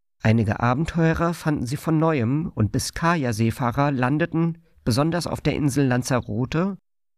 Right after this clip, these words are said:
von der sie einhundertsiebenundsiebzig Eingeborene mit sich fortschleppten. Luis de la Cerda, ein spanischer Edelmann aus der königlichen Familie in Kastilien, erhielt ein Eigentumsrecht auf diese Inseln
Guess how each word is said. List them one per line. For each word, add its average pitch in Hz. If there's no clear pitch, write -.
von 143
der 139
sie 147
einhundertsiebenundsiebzig 160
Eingeborene 117
mit 117
sich -
fortschleppten. 101
Luis 151
de 135
la 113
Cerda, 143
ein 104
spanischer 139
Edelmann 135
aus -
der 127
königlichen 160
Familie 143
in -
Kastilien, 127
erhielt 147
ein 165
Eigentumsrecht 113
auf -
diese 127
Inseln 143